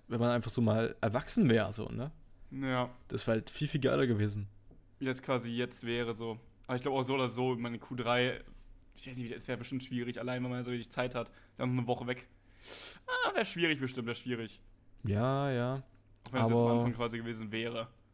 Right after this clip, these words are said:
Speaker 1: Ja, aber trotzdem, Schule als Start ist halt so, so ein Event, was man mal erleben musste, so, ne?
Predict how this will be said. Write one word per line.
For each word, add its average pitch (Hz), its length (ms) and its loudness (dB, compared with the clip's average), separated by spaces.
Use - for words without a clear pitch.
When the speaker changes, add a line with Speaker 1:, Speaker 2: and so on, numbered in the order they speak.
Speaker 1:
Ja, 104 240 4
aber 110 200 4
trotzdem, 117 300 -2
Schule 143 220 4
als 123 100 6
Start 123 160 2
ist - 120 -2
halt 127 100 2
so, 127 340 -2
so 113 200 2
ein 117 180 4
Event, 120 560 2
was 120 160 -2
man 123 220 0
mal 110 140 2
erleben 123 280 4
musste, 135 380 6
so, 107 180 -2
ne? 107 240 -4